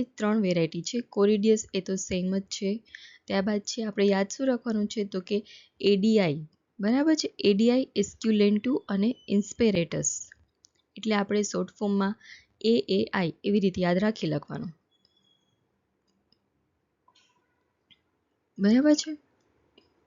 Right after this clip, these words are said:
આપણે જેમ indole acetic acid આઈ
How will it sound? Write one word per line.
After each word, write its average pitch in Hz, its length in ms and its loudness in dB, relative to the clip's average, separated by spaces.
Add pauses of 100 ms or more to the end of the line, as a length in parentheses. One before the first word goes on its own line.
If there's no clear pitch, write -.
(2250)
આપણે 226 280 12
જેમ 233 220 8 (160)
indole 208 400 4
acetic 202 360 -6 (100)
acid 185 280 -2 (640)
આઈ 196 300 2